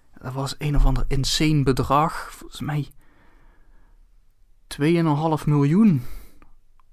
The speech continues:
of zo. Nou, dat, dat was geboden op die afbeelding. En het is pixel art, hè. Dat is echt tweeëndertig bij tweeëndertig of zo was het, eh, de afbeelding of zo.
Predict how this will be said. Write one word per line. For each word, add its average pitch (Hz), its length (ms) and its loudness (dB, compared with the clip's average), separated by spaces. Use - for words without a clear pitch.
of - 180 -8
zo. 160 320 -4
Nou, 139 200 2
dat, 160 180 0
dat 151 160 2
was 147 260 2
geboden 196 600 4
op 269 220 -2
die 220 280 0
afbeelding. 170 600 -2
En 147 400 0
het 147 200 0
is 151 120 -6
pixel 147 440 0
art, 107 240 0
hè. 123 80 2
Dat 131 100 2
is 123 80 -2
echt - 200 -4
tweeëndertig 160 680 2
bij 143 140 2
tweeëndertig 139 720 0
of 117 140 -14
zo 107 200 -6
was 110 200 -4
het, 170 220 -8
eh, 113 260 -8
de - 160 -10
afbeelding - 600 -14
of - 100 -18
zo. - 140 -18